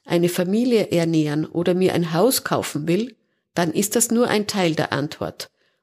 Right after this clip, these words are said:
Um diese Dinge zu erreichen, könnten Sie ja auch etwas anderes tun. Da muss also noch mehr sein.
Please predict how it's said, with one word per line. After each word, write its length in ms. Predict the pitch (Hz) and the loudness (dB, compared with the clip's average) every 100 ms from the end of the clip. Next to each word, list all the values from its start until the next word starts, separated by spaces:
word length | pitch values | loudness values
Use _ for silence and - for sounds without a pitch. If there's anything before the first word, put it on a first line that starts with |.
| _ | _
Um 200 | 175 170 | -6 -2
diese 320 | 262 302 320 | 0 2 2
Dinge 260 | 311 226 220 | 2 0 0
zu 180 | - | 0
erreichen, 720 | - 170 160 247 - 214 262 - _ _ - | 0 0 2 0 0 -4 -4 -10 _ _ -4
könnten 260 | 214 - | -2 0
Sie 140 | 214 240 | 0 2
ja 220 | 233 226 | 4 2
auch 80 | - | 2
etwas 320 | 220 240 - | -2 -2 -2
anderes 520 | 214 214 170 147 - | 0 0 0 0 -2
tun. 300 | - 151 156 - _ _ _ _ _ _ _ _ _ | -4 -4 -4 -8 _ _ _ _ _ _ _ _ _
Da 80 | 190 | -2
muss 200 | 190 226 | 0 2
also 280 | - 175 208 | 2 2 0
noch 200 | 214 - | -2 0
mehr 220 | 160 127 | 0 0
sein. 320 | - 127 117 | -2 -6 -8